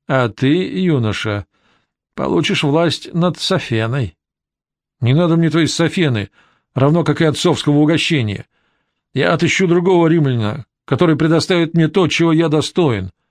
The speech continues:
крикнул Тигран-младший. «Ты наглец, достойный того, чтобы пройти по Риму перед моей колесницей.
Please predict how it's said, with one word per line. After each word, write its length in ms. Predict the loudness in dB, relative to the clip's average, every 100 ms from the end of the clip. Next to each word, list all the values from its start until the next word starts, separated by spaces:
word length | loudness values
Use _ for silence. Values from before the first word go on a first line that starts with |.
| _
крикнул 320 | -2 2 2 2
Тигран-младший. 880 | 2 2 0 0 -2 -4 -10 -14 _ _ _ _ _ _ _ _ _ _ _ _ -2
«Ты 220 | 0 2
наглец, 800 | 0 2 2 2 0 -2 -8 -12 _ _ _ _ _
достойный 560 | 0 0 2 2 2
того, 240 | 2 2 2
чтобы 300 | 2 0 2
пройти 420 | 2 2 2 0
по 160 | 2 2
Риму 340 | 2 0 -2
перед 280 | 0 0 2
моей 280 | 2 2 0
колесницей. 840 | 0 0 0 0 0 -2 -4